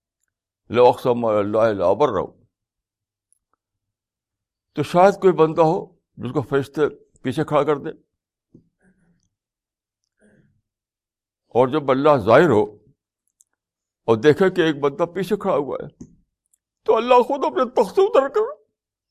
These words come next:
اس کے پاس پہنچ جائے کہ "تم یہاں کیسے کھڑے کرتے؟" جب آپ کو اللہ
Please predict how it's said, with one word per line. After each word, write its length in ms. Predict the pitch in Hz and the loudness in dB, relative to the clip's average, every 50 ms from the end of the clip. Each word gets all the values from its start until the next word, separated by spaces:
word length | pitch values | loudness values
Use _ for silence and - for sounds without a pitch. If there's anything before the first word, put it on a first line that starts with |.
| _ _ _ _ _ _ _ _ | _ _ _ _ _ _ _ _
اس 100 | 403 - | -10 -6
کے 140 | - - 330 | -2 -2 -2
پاس 220 | - - 233 214 214 - | 0 2 0 0 0 0
پہنچ 200 | - 277 339 415 415 | 0 0 0 0 0
جائے 360 | 381 427 427 415 - - _ _ | -2 -2 -2 -6 -8 -10 _ _
کہ 60 | - 339 | -12 -4
"تم 300 | - 359 427 453 - 311 | -2 -4 -4 -2 2 4
یہاں 180 | 240 214 233 | 6 6 6
کیسے 260 | 233 254 226 226 247 | 6 4 2 2 2
کھڑے 360 | 233 254 262 277 392 453 453 480 | 4 6 6 6 4 2 -2 -6
کرتے؟" 360 | - - 508 523 - - 622 622 - _ _ _ _ _ _ _ _ _ _ _ _ _ _ _ | -12 -12 -14 -14 -14 -16 -20 -20 -20 _ _ _ _ _ _ _ _ _ _ _ _ _ _ _
جب 340 | - - 160 175 175 160 165 | -10 2 4 4 6 8 8
آپ 260 | 175 180 170 170 - | 8 6 6 2 2
کو 120 | - 156 | 2 4
اللہ 260 | 135 127 131 143 143 | 4 4 6 4 4